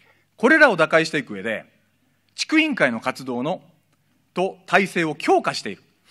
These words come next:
全国の経験に学んで、三つのことを強調したいと思います。第一は、リスペクトの姿勢を大切に、チームワークの力を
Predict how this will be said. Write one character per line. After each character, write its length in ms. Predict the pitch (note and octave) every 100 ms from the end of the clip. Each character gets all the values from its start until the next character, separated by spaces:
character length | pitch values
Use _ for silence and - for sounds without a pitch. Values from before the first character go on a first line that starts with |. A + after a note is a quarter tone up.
| _ _ _ -
全 160 | C4
国 160 | A#3+ D3+
の 120 | B2
経 180 | - F3
験 160 | E3+ D#3+
に 80 |
学 260 | C3+ C#3+ G3
ん 120 | A2+
で、 240 | A2+ F#2+ _ _ _ _ -
三 320 | D#3+ A#3 -
つ 140 | -
の 120 | F4+ B3+
こ 120 | B3
と 100 | A#3+
を 140 | C#4 - _ _ _ _ _ _
強 160 | D#3
調 140 | C3 A2+
し 60 |
た 100 | -
い 60 | G#2
と 60 | C#4
思 120 | D#3+
い 60 |
ま 100 | E2+
す。 120 | _ _ _ _ _ _ _ _ _ _ _ _ _ _ _ _
第 220 | - B3+ F#3+
一 160 | B2+
は、 100 | A2 - _ _ _ _ _ _ _ _ _ _
リ 160 | - A#3
ス 140 | A#3
ペ 140 | - E4
ク 140 | -
ト 140 | A#3 F3
の 260 | G#2+ F2 _
姿 260 | - D3+ D3+
勢 100 | C#3+
を 80 | B2+
大 180 | B2
切 220 | A2 G#2+ F2+
に、 120 | - _ _ _ _ _ _ _ _ -
チ 240 | - D#4
ー 40 | F4
ム 140 | E4+
ワ 80 | D4+
ー 40 |
ク 120 | G#3+
の 100 | D3+
力 300 | C3 - B2
を 100 | F3